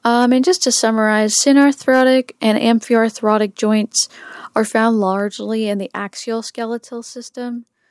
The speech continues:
um, whereas diarthrotic or synovial joints predominate the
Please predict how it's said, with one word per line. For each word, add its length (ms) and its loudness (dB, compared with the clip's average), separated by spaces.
um, 380 -8
whereas 840 -8
diarthrotic 880 -6
or 100 -10
synovial 680 -8
joints 420 -14
predominate 720 -8
the 220 -8